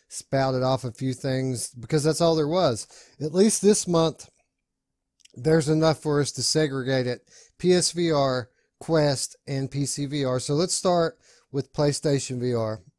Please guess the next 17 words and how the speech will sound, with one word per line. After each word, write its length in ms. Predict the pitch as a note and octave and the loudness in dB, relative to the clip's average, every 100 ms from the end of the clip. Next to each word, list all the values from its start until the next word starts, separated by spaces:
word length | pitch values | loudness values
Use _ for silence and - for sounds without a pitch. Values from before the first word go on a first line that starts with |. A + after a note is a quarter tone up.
| _ _ _ _ _ _ _ _ _ _ - | _ _ _ _ _ _ _ _ _ _ -20
We 400 | A#2+ C#3 D#3 D3+ | -8 -2 2 2
got, 480 | C3+ D3+ D3 C3+ - - | 2 2 2 -2 -10 -10
um, 460 | C3 B2 A#2+ A#2 A2+ _ _ _ _ | -4 -2 -4 -6 -10 _ _ _ _
from 200 | D3 C3+ | -4 0
Visual 380 | E3 D#3 D#3 D3 | 0 2 2 4
Light 300 | D#3+ F3+ - | 4 4 2
on 220 | C#3+ C3 | -4 -4
February 460 | D3+ C#3+ C#3+ C#3+ B2+ | -2 -2 -2 -2 -2
sixth, 360 | - E3+ - | -2 -4 -4
we 120 | D3 | -6
got 240 | C#3 C3 A2+ | -2 -2 -4
Throw 300 | C3+ C#3 C3 | -4 -4 -4
Anything, 640 | C3 D3+ D#3 E3+ E3+ F3+ F3 _ _ _ | -4 -4 -4 -4 -4 -4 -8 _ _ _
which, 320 | C3 C3+ - | -4 -4 -4
as 340 | - D3 D3 | -4 -2 2
I, 260 | D3+ D3 C#3+ | 2 2 2
uh, 640 | B2 F2+ B2+ B2 A#2 A#2 | -2 -10 -10 -8 -6 -8